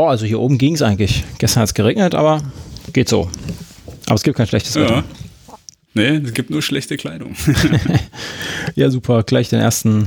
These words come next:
Speaker 1: ersten Spruch rausgehauen. Es gibt kein schlechtes Wetter, es gibt nur schlechte Kleidung. <laughs>
Speaker 2: Wir, wir brauchen mal so ein Bullshit-Bingo, das ist schon gut. <laughs>
Speaker 1: Oh ja,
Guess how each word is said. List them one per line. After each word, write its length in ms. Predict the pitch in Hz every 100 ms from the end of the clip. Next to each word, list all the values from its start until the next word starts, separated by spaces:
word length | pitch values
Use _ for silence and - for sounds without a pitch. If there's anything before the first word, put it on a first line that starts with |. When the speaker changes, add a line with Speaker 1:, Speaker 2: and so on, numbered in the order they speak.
| 110
Speaker 1:
ersten 300 | 143 156 147
Spruch 300 | - 151 -
rausgehauen. 640 | 131 127 120 113 117 113
Es 140 | 113 -
gibt 160 | -
kein 120 | - 104
schlechtes 360 | - 104 104 104
Wetter, 180 | -
es 120 | 98 -
gibt 140 | -
nur 80 | 117
schlechte 300 | - 113 -
Kleidung. 480 | 110 107 107 107 113
<laughs> 1160 | - - 131 - - - _ - - - - 120
Speaker 2:
Wir, 160 | 120 107
wir 80 |
brauchen 220 | 113 117 147
mal 100 | 117
so 100 | 120
ein 100 | 113
Bullshit-Bingo, 680 | 135 - 113 - 120 120
das 140 | 113 117
ist 100 | 113
schon 160 | 123
gut. 160 | 120 147 135 208
<laughs> 200 | 190 -
Speaker 1:
Oh 80 | 139 143
ja, 160 | 131